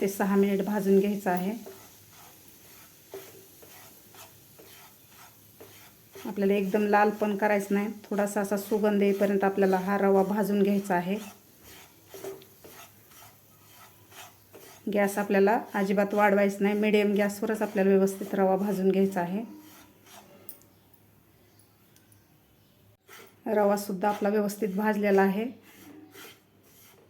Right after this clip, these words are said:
थोडासा कलर चेंज झालेला आहे, जास्त लाल केलेला नाही आणि याचा सुगंधसुद्धा येत आहे. आपला रवा व्यवस्थित भाजलेला आहे. तर यामध्ये आता आपल्याला आंब्याचा रस काढाय-, घालायचा आहे.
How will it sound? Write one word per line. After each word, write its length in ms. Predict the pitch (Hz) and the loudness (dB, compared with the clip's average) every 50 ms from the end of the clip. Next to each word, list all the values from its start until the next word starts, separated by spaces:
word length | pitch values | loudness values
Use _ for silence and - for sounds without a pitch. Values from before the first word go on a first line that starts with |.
| _ - - - - - _ _ _ _ - | _ -20 -20 -20 -20 -20 _ _ _ _ -12
थोडासा 400 | - 208 202 202 208 202 - 226 220 | -6 -2 0 0 0 0 0 -4 -4
कलर 340 | 220 - 220 214 214 208 208 | -2 0 2 4 4 4 2
चेंज 340 | 208 - 208 208 208 202 | 2 -2 0 0 0 0
झालेला 300 | 190 202 208 202 196 196 | 0 0 2 2 4 4
आहे, 80 | 196 196 | 4 4
जास्त 280 | 196 196 196 196 196 - | 4 2 0 0 -2 -2
लाल 240 | 226 214 202 196 196 196 196 | 0 2 4 4 4 2 2
केलेला 300 | 208 202 202 196 190 190 | 2 2 4 4 4 4
नाही 140 | 190 202 214 | 2 2 0
आणि 360 | 208 - - - - 214 202 | -4 -10 -14 -12 -6 -4 -4
याचा 180 | 196 196 208 | -2 -2 -2
सुगंधसुद्धा 720 | 202 - - 226 196 208 214 208 214 214 208 - 214 196 214 | -4 -4 -4 -2 0 2 2 2 0 -2 -4 -4 -2 0 0
येत 200 | 208 214 214 - | 0 0 0 0
आहे. 220 | 196 196 196 214 240 233 - - - - - - - - _ _ _ _ _ _ - - - - - - - - _ _ - - - - - _ _ - | 0 2 0 -2 -4 -8 -12 -18 -20 -20 -20 -20 -20 -20 _ _ _ _ _ _ -20 -20 -20 -20 -20 -20 -20 -20 _ _ -20 -20 -20 -20 -20 _ _ -14
आपला 240 | - 196 196 202 196 | -10 -4 -2 -2 0
रवा 200 | 196 202 196 196 | 2 2 4 4
व्यवस्थित 380 | 196 202 202 202 202 - - 196 | 4 2 0 -2 -2 -4 -6 -6
भाजलेला 480 | 185 190 202 202 190 196 196 196 190 190 | -4 -2 -2 -2 0 0 2 2 2 2
आहे. 220 | 185 175 190 208 233 - - - - _ _ _ _ _ _ _ _ _ _ _ _ _ _ _ _ _ _ - | 0 -2 -4 -6 -8 -10 -16 -20 -20 _ _ _ _ _ _ _ _ _ _ _ _ _ _ _ _ _ _ -12
तर 120 | - 185 | -8 -6
यामध्ये 420 | 202 208 202 202 208 202 185 208 202 | -2 -2 0 0 0 -2 0 0 -2
आता 240 | 196 196 196 208 240 269 - - _ _ _ _ _ _ _ _ _ _ _ - | -2 -2 -2 -4 -4 -6 -10 -18 _ _ _ _ _ _ _ _ _ _ _ -12
आपल्याला 280 | 202 - 202 202 202 | -8 -4 -2 0 0
आंब्याचा 480 | 208 208 233 220 208 202 196 196 202 196 | 0 0 0 0 0 0 0 0 0 -2
रस 240 | 196 208 208 208 - | -2 -2 -4 -6 -4
काढाय-, 360 | - 226 208 202 196 190 185 - | 0 0 2 4 4 2 0 0
घालायचा 500 | - 196 208 208 202 196 190 190 190 180 | -2 -2 0 2 4 2 2 2 2 0
आहे. 260 | 180 180 170 208 233 | 0 0 -2 -4 -4